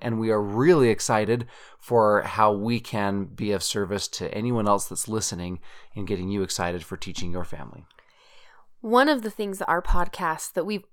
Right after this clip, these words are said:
Speaker 2: always wanted, that we actually said at the beginning of every podcast, was that this was a resource to help you get more out of your study. And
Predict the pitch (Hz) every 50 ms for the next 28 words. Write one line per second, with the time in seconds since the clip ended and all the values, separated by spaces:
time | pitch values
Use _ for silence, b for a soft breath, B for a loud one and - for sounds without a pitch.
0 | _ _ - 196 196 202 202 202 196 185 175 175 175 - - 170 165 165 165 165
1 | - - 196 196 - 190 190 175 175 - 175 175 175 - - 175 160 160 156 -
2 | - 165 143 147 160 196 - - - - - 202 190 196 185 196 180 180 180 185
3 | 180 180 175 151 165 180 180 214 233 233 - 226 196 196 196 - 208 190 190 214
4 | - - - 196 180 180 185 - 185 190 196 196 - - 196 180 170 175 185 214
5 | 226 - B B B B B B B B B B B B B B _ _ - 190
6 | 196 190 185 185 180 180 180 175 175 - _ _ _ _ _ _ _ _ _ _
7 | _ _ - 196 226 247 247 - - 247 233 226 220 - - - - 196 190 -
8 | - 208 220 214 - - 214 208 208 208 202 208 220 233 247 - b b b b
9 | b b b - 202 - 185 190 190 196 214 226 233 254 247 262 269 - - -
10 | 220 190 180 190 202 226 - 202 196 196 196 202